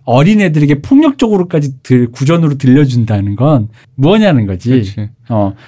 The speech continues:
Speaker 1: 그거는 이제 그런 역사는 분명히 있을 거라고 나는 생각해요.
Speaker 2: 한수덕 님이 아까 말한 표현 중에 제일 마음에 드는 건 "그럼 그 당위는 누가 정해졌냐?"
Speaker 1: 음.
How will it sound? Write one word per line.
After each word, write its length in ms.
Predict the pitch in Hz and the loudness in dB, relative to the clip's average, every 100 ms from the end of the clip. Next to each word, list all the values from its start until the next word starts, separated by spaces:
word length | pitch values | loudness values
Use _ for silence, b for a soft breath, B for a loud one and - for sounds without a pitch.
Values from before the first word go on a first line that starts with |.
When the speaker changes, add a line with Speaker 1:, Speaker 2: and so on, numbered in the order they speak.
| _ | _
Speaker 1:
그거는 440 | 175 185 180 143 | 0 2 2 2
이제 140 | 135 135 | 0 -2
그런 300 | 170 226 196 | 0 2 2
역사는 560 | 135 180 165 160 160 | 0 0 2 2 2
분명히 300 | 165 143 151 | 0 2 2
있을 180 | 120 147 | 0 -2
거라고 160 | 143 131 | -2 0
나는 140 | 101 | 0
생각해요. 640 | 98 143 120 - 143 92 90 | -2 -2 -4 -6 -6 -4 -4
Speaker 2:
한수덕 400 | 120 185 208 190 | -4 -2 0 0
님이 180 | 170 143 | 0 0
아까 320 | 117 - 98 82 | -2 -4 -6 -6
말한 360 | 92 92 90 | -8 -6 -6
표현 260 | - 123 110 | -4 -2 -2
중에 240 | 101 92 | -4 -6
제일 240 | 87 95 90 | -6 -8 -6
마음에 260 | 82 85 | -6 -8
드는 240 | 85 87 87 | -8 -10 -8
건 160 | 87 - | -10 -6
"그럼 280 | 110 110 | -2 -2
그 160 | 110 120 | -2 -6
당위는 440 | 117 95 107 110 | -6 -4 -4 -4
누가 220 | 95 101 107 | -6 -8 -6
정해졌냐?" 720 | 101 92 82 82 85 85 87 | -6 -8 -10 -12 -10 -10 -4
Speaker 1:
음. 240 | 110 101 | -4 -4